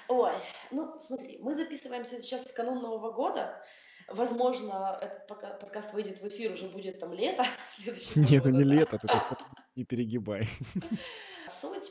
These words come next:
Speaker 1: моего послания заключается в том, что, э, вам не нужно привязываться к календарю для того, чтобы что-то з-, захотеть.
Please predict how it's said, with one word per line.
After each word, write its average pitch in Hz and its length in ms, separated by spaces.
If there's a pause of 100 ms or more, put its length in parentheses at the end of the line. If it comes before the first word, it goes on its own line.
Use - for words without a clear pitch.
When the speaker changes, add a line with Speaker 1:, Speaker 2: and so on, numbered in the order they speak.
Speaker 1:
моего 240 200
послания 277 400
заключается 240 460
в - 80
том, 311 220
что, 208 800
э, 190 460
вам 247 280
не 254 80
нужно 247 340
привязываться 185 720
к 180 380
календарю 175 520
для - 120
того, 160 200
чтобы 156 380
что-то 165 560
з-, - 180
захотеть. - 560